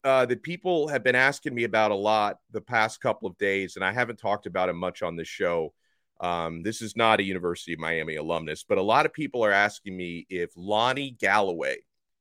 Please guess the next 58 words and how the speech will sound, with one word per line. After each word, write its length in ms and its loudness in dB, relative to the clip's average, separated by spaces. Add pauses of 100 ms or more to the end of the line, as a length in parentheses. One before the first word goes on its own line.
(200)
is 160 -4
a 60 -12
candidate 560 -2
for 100 -4
this 200 -10
job. 400 0
He's 240 -6
the 100 -2
receivers 560 -6
coach 360 0
at 100 -14
North 280 0
Carolina. 680 -2 (680)
He's 200 -6
done 160 8
an 80 4
outstanding 920 0
job 380 0
there, 200 -12
Galloway. 560 -2
And 120 2
I, 60 0 (240)
I 100 2
think 160 2
the 80 2
reason 320 -2
why 160 4
fans 600 0
are 120 4
bringing 440 2
up 160 2
his 200 -8
name 280 2
a 40 2
lot 460 4
is, 360 2
I 80 2
think 120 2
I 40 6
saw 220 2
it 80 4
on 80 -2
the 40 0
Miami 420 2
Rival 540 2
site. 480 2
They 140 0
listed 560 -4
Galloway 720 6
as 240 2
a, 200 0
a 60 -4
person 420 -4
of 140 -2
interest 520 -4
for 100 -4
the 80 -4
job. 300 4